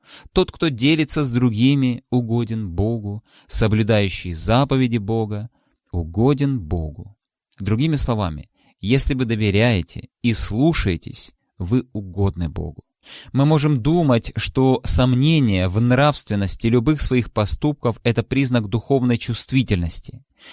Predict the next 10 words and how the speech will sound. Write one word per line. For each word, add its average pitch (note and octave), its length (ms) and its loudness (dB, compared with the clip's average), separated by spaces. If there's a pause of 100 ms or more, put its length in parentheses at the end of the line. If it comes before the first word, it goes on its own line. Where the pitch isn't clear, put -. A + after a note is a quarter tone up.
(160)
Но A#2 160 4
Библия C3+ 340 4
смотрит A#2 460 2
на G#2 120 0
праведность C3 560 0
иначе. C#3 540 -2 (460)
И C#3 100 4
что - 300 2
особенно A#2+ 680 2
важно, A#2+ 560 0